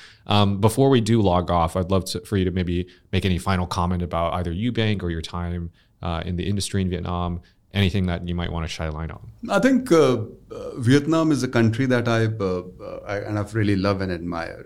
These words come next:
Speaker 2: I have, uh, I've spent nine years over here, had, uh,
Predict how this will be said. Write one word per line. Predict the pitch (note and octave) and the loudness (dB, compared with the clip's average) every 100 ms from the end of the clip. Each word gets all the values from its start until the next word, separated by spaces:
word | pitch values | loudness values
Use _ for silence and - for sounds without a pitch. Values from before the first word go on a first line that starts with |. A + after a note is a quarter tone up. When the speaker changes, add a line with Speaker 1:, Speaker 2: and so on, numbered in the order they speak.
| G1+ | -6
Speaker 2:
I | G2 | -2
have, | G2+ G#2 - - | -2 -2 -6 -6
uh, | G2 F2 - | -6 -6 -14
I've | G2+ - | -12 -6
spent | G2+ F#2+ | -2 0
nine | F#2+ F#2 | 0 -2
years | F#2+ F2+ | -4 -4
over | F#2 E2+ | -6 -6
here, | F2 F#2+ G2+ F#2+ | -8 -10 -12 -12
had, | F#2+ F2+ - | -12 -10 -8
uh, | E2+ | -8